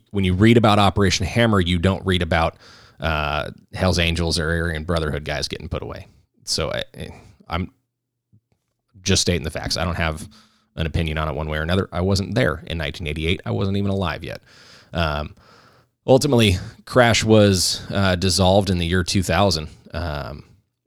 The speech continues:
due to, uh, the Rampart scandal, sort of the famous, infamous,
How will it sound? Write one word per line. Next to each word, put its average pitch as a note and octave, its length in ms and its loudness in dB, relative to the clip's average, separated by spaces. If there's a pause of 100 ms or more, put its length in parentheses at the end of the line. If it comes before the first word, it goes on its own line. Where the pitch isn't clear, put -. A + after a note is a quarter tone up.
(200)
due F2 180 -4
to, E2+ 320 -2
uh, D#2 240 -2
the D#2 80 -4
Rampart E2+ 560 -2
scandal, D2 320 -4
sort F2+ 160 -4
of D#2 40 -8
the D#2 60 -6
famous, - 880 -2
infamous, F#2+ 600 0